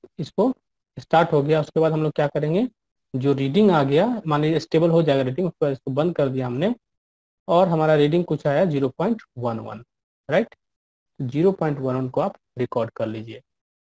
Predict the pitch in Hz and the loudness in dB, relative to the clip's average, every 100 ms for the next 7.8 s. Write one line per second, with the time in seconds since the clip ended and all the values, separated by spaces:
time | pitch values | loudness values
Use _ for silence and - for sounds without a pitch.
0 | - 135 160 208 208 165 160 185 160 - | -6 2 4 6 6 6 4 2 2 0
1 | 139 127 131 120 175 247 - - 143 165 | 0 2 2 0 -2 -4 -8 -8 0 0
2 | 147 - 131 135 131 196 190 135 131 123 | 0 -2 0 0 4 2 2 -2 -2 0
3 | 190 185 135 - 135 123 117 156 185 196 | -2 -2 -6 -6 -6 -4 -4 -4 -2 -2
4 | - 160 135 160 190 - - - 123 131 | 0 0 4 4 4 0 -14 -10 -2 0
5 | 131 131 131 151 123 185 247 _ _ _ | 2 2 0 -2 0 0 -2 _ _ _
6 | 139 - 151 127 - 190 - 139 135 165 | -10 -4 -2 -2 0 0 2 0 0 -2
7 | 170 170 147 127 185 147 113 107 | -2 -2 -2 0 0 0 0 -4